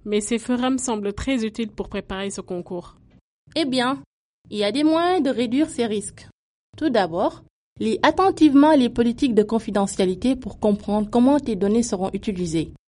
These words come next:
Speaker 2: Parfois, tu peux opter pour des cookies uniquement nécessaires et refuser qu'ils partagent tes données avec d'autres personnes. Tu peux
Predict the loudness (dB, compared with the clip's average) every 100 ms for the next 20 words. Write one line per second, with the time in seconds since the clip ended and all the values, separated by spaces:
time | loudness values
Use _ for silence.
0 | _ _ 0 0 0 2 2 0 -8 -20
1 | -20 -10 -4 0 2 2 4 2 2 0
2 | 0 -2 -2 -2 0 2 6 6 6 6
3 | 6 4 0 -2 2 2 2 0 -2 0
4 | -2 0 2 0 -2 -2 -2 0 0 0
5 | -4 -2 0 0 0 -2 -2 -2 -2 -4
6 | -4 -8 -8 -12 -20 _ _ _ -20 -20
7 | -14 -6 -2